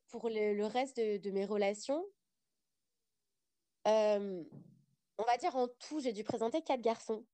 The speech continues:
à mes parents. On... Après, mes parents ont toujours su que, que j'avais des aventures, des flirts et tout. Enfin, moi, j'ai,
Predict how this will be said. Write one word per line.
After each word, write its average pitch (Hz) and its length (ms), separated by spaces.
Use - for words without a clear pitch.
à 196 100
mes 196 140
parents. 196 440
On... 196 540
Après, 240 520
mes 208 140
parents 214 280
ont 226 180
toujours - 320
su 214 240
que, 185 460
que 214 100
j'avais 202 220
des 202 160
aventures, 226 540
des 208 120
flirts 220 440
et 226 60
tout. 262 120
Enfin, 254 180
moi, 254 140
j'ai, 226 200